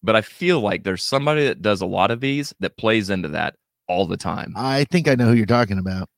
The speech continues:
Speaker 1: Write it down. I wanna see if you, if you got the same name. We will not show you this name, sorry. This is highly classified information. No.
Speaker 2: No. You think so?
Speaker 1: I do.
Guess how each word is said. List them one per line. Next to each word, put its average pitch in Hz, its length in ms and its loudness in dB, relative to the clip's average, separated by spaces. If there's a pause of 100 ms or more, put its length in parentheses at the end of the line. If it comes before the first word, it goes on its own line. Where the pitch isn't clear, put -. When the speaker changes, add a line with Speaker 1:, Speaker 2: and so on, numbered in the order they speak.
(100)
Speaker 1:
Write 131 200 4
it 101 80 -6
down. 104 200 2
I 87 60 -2
wanna 98 160 2
see 101 200 0
if 92 120 -2
you, 90 180 -2
if 87 160 -2
you 90 60 -4
got 90 160 0
the - 80 -14
same 85 220 -6
name. 87 240 -10 (1500)
We 117 120 -2
will 113 120 0
not 110 200 0
show 92 100 -4
you 85 140 -6
this - 160 -16
name, - 180 -20
sorry. - 300 -18 (1500)
This 95 120 -12
is 87 100 -14
highly 95 320 0
classified - 800 -6 (560)
information. 87 720 -10 (3000)
No. 98 280 4 (280)
Speaker 2:
No. 180 180 -10 (1300)
You 110 40 -18
think 143 200 0
so? 190 340 6
Speaker 1:
I 190 80 -4
do. 90 240 -2